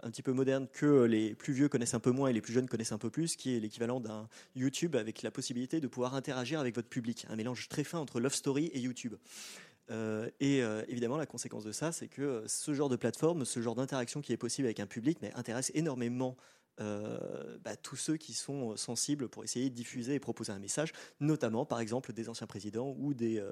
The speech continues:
personnages politiques connus. Euh, ces dernières années, notamment sous l'impulsion de, hum, Facebook, rebaptisé Meta, euh, la question des métaverses, la question des réalités virtuelles est arrivée aussi comme un nouvel enjeu technologique sur laquelle beaucoup de personnes se sont positionnées,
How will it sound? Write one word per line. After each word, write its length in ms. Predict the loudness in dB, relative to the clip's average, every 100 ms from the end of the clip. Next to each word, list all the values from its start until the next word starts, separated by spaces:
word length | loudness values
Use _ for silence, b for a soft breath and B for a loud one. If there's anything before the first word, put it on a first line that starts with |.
| -8
personnages 360 | -6 -4 -4
politiques 460 | -4 -8 -8 -12 -14 B B -2
connus. 380 | 0 0 -4 -12 B B _ -10
Euh, 340 | -8 -8 -8 -8
ces 220 | -4 2
dernières 320 | 4 4 6 6
années, 200 | 6 6
notamment 320 | 6 4 2
sous 120 | 2
l'impulsion 520 | 0 0 -2 2 0
de, 120 | 2 0 2 0
hum, 380 | -4 -8 -12 -12 -12 -14 -4
Facebook, 480 | 4 6 8 6
rebaptisé 640 | 6 2 4 4 4 6 8
Meta, 420 | 6 6 0 0 B B B -8
euh, 320 | -4 -2 0
la 160 | 2 4
question 540 | 2 0 0 2 6
des 100 | 6
métaverses, 580 | 6 4 2 0 -2 -4
la 100 | -6
question 260 | -4 -2
des 80 | -2
réalités 400 | 2 4 4 2
virtuelles 400 | -4 -4 -2 -2
est 100 | -2
arrivée 220 | -2 0
aussi 260 | -2 -2 -4
comme 140 | -4
un 80 | -4
nouvel 220 | -2 -2
enjeu 200 | -2 -4
technologique 520 | -6 -4 -4 -2 -4 -4
sur 120 | -6
laquelle 220 | -2 -4
beaucoup 240 | -2 -4
de 60 | -4
personnes 260 | -4 -4 -6
se 100 | -6
sont 120 | -4
positionnées, 540 | -2 -2 0 2 0